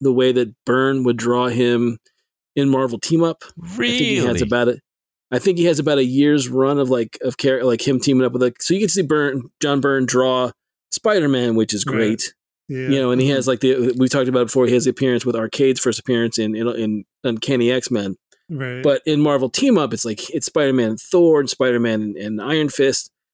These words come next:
Speaker 1: you know, Spider-Man and Havoc, uh, Wasp and Yellow Jacket, uh, Red Sonja, uh,
Speaker 3: Captain Britain.
Speaker 1: Captain Britain. Ti-, oh, yeah, right.
Speaker 3: <laughs>
Speaker 1: Exactly. Thank you, Cliff. Ca-, Captain
Speaker 3: Yep.
Speaker 1: Britain, Tigra,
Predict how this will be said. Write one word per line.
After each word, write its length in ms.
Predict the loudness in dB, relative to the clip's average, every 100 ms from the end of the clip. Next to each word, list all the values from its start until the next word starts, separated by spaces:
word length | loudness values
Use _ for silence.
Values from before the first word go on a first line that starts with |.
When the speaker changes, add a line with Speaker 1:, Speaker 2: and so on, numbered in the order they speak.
| _ _ _ _
Speaker 1:
you 100 | -2
know, 160 | -2 -2
Spider-Man 680 | -2 -2 0 0 0 0 0
and 200 | -2 -4
Havoc, 540 | -4 -2 0 0 -2 -8 -6
uh, 260 | -4 -2 -4 -8 -10
Wasp 520 | -6 0 0 0 -2
and 200 | -2 0
Yellow 220 | 2 2
Jacket, 520 | 2 0 0 -2 -4 -6 -6
uh, 340 | -4 -2 -2
Red 180 | 0 0
Sonja, 760 | 0 0 2 2 2 0 -2 -4
uh, 420 | -8 -6 -6 -8 -10 _ _
Speaker 3:
Captain 340 | -6 -4 -4
Britain. 480 | -4 -4 -4 -10 -14 _ _ _ _
Speaker 1:
Captain 260 | -2 -2 0
Britain. 320 | 0 0 -2
Ti-, 100 | -2 0
oh, 60 |
yeah, 160 | 2 4
right. 280 | 2 2 -2
Speaker 3:
<laughs> 40 |
Speaker 1:
Exactly. 460 | -2 -2 -2 -2 -2
Thank 200 | -2 -2
you, 60 |
Cliff. 260 | -4 -6 -6 -4
Ca-, 200 | -4 -2
Captain 180 | -4 -4
Speaker 3:
Yep. 60 | -2
Speaker 1:
Britain, 260 | -4 -4
Tigra, 580 | -4 -2 0 0 0 0